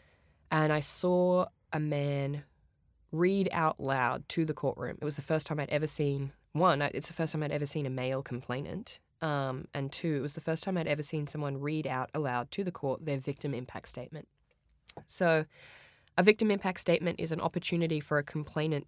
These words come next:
basically to just feel like their voice is being heard in what is overwhelmingly a process where they are disempowered and silenced,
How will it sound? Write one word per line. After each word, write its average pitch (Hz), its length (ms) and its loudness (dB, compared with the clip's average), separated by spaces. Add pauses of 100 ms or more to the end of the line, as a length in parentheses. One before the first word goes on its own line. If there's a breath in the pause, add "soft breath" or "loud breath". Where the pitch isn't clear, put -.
basically 175 480 0
to - 140 -6
just 143 260 -2
feel 156 420 -2
like 143 200 -2
their 143 120 0
voice 131 360 -4
is 131 100 -6
being 123 280 -6
heard - 380 -8 (120)
in 143 240 -4
what 139 140 0
is 139 180 -4
overwhelmingly 139 920 -2
a - 40 -14
process - 540 -8
where 131 140 -4
they 127 160 -4
are 113 260 -6 (340)
disempowered - 720 -6
and 135 260 -8
silenced, - 520 -8